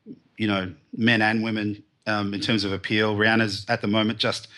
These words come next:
in a very early stage, and I haven't seen any queues for Rihanna's stuff for five days or two weeks or whatever the hell kids have been queuing. Whereas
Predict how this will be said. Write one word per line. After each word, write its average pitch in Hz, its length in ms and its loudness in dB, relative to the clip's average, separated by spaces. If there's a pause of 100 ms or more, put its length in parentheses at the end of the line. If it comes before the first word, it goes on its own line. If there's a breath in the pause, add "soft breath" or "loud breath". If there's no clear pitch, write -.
(160 loud breath)
in 120 140 4
a 110 40 4
very 117 320 4
early 110 260 0
stage, 107 520 2 (340 loud breath)
and 127 160 4
I 120 100 4
haven't 123 180 4
seen 120 200 0
any 113 160 2
queues 101 400 -4
for 104 180 -2
Rihanna's 98 280 0
stuff 101 420 -10
for - 160 -16
five 98 280 0
days 98 340 -4
or 95 140 -10
two 104 220 -4
weeks 98 300 -4
or 95 100 -6
whatever 107 260 0
the 98 80 2
hell 101 260 0 (360 loud breath)
kids - 280 -2 (140)
have 104 100 0
been 95 140 2
queuing. 101 320 2
Whereas 101 260 2